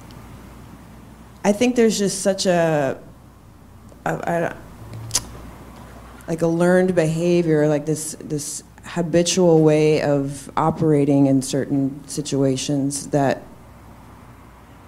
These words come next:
you know, without even thinking about it, you realize that you're walking in circles with the devil. And I, I, I don't know, I think, I don't know if it was painful. It just,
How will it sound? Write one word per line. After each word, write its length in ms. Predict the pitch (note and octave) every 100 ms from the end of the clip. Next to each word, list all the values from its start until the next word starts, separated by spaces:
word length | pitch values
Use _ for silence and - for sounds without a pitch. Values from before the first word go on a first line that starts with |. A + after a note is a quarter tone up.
| -
you 100 | F#3
know, 120 | E3
without 280 | E3 F3 F3
even 240 | F3 E3
thinking 480 | D#3 F#3 F3+ E3+ D#3+
about 380 | D3+ C#3+ C#3+ C#3+
it, 200 | C#3+ - - - - - - - -
you 180 | D#3+ D#3+
realize 460 | D3+ D3+ D3+ D3 D3
that 160 | D3+
you're 340 | D3+ C#3 C3+ C3+ B2+ - - - - - - - -
walking 480 | - D#3+ D#3 D3+ D#3+
in 100 | D3
circles 420 | D3 D3+ D3+ C#3+
with 140 | C#3 C#3
the 80 | C3+
devil. 420 | C#3 C#3 B2 G#2+
And 100 | B2+
I, 80 | C3+ -
I, 220 | - E3
I 40 |
don't 120 | G#3+ A#3
know, 140 | G#3+ - - - -
I 80 |
think, 220 | G#3 D#4 D#4 -
I 60 |
don't 140 | C#4 D#4+
know 100 | D#4+
if 80 | D4+
it 60 |
was 240 | B3+ A3+ -
painful. 600 | - G3+ C4+ D4 D4 D4
It 120 | C#4
just, 300 | G3+ G3 -